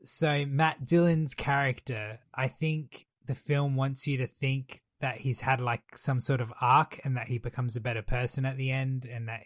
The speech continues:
it's okay that he gets back with Bridget Fonda. Whereas I kinda wanted her to just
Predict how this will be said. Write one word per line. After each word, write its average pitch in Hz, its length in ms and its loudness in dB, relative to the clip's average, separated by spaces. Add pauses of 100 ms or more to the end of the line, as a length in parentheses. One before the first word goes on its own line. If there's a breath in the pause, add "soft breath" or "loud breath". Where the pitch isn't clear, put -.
it's 120 160 -6
okay 113 380 -4
that 127 160 -2
he 131 80 -4
gets 131 240 -6
back - 260 -2
with 131 200 -4
Bridget 135 260 -2
Fonda. 175 480 2 (380 soft breath)
Whereas 127 380 0 (100)
I 123 200 4
kinda 156 360 2
wanted 127 340 0
her 127 400 0
to 123 80 -4
just 117 280 -4